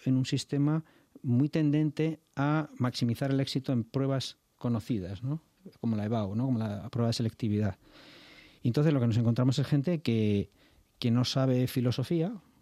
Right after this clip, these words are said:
sino que sabe muy bien los autores que caen en selectividad.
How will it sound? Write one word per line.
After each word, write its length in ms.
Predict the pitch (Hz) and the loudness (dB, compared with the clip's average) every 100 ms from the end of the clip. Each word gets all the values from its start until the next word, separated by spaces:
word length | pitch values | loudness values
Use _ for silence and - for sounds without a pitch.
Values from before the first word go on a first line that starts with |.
| _ _ _ | _ _ _
sino 260 | - 135 117 | -8 -2 0
que 60 | 107 | 0
sabe 400 | 120 123 151 - _ - _ _ - | 0 2 0 -4 _ -20 _ _ 0
muy 260 | 127 131 | 4 6
bien 320 | 131 160 180 - - | 6 2 0 -4 -6
los 200 | 120 113 | -4 -2
autores 380 | 104 113 117 131 | -2 0 -2 -2
que 100 | 113 | -4
caen 220 | 131 117 | -2 0
en 60 | 101 | -2
selectividad. 440 | 92 87 90 143 | -4 -6 -6 -8